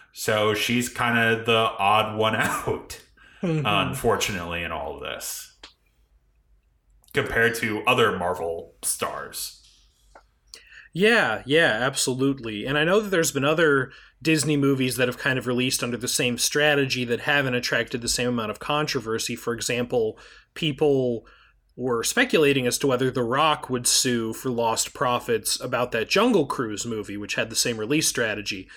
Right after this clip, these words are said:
Speaker 2: And The Rock was basically like, "Nah, I'm not gonna fucking sue them. Come on."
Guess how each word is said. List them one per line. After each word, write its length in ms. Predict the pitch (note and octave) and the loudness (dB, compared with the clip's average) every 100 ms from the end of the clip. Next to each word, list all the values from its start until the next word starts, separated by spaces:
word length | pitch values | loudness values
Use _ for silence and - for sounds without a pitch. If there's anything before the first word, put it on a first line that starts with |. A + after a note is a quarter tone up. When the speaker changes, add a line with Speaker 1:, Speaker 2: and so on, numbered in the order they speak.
| - - | -14 -4
Speaker 2:
And 100 | C#3+ | 2
The 60 | |
Rock 220 | C#3+ C3 C3+ | 4 4 2
was 100 | C3 | 0
basically 400 | C3+ B2+ A#2 A#2 | 0 0 0 -2
like, 240 | G#2 G2+ | 0 2
"Nah, 180 | D#3+ B2+ | 4 4
I'm 100 | C3+ | 2
not 100 | A#2+ | 0
gonna 120 | A2 | -2
fucking 340 | - A#2 G2+ | -4 -6 -4
sue 220 | - A2 A2 | -6 -6 -6
them. 240 | G#2+ G2+ | -6 -4
Come 160 | - D#3+ | -2 0
on." 140 | G#2+ | 0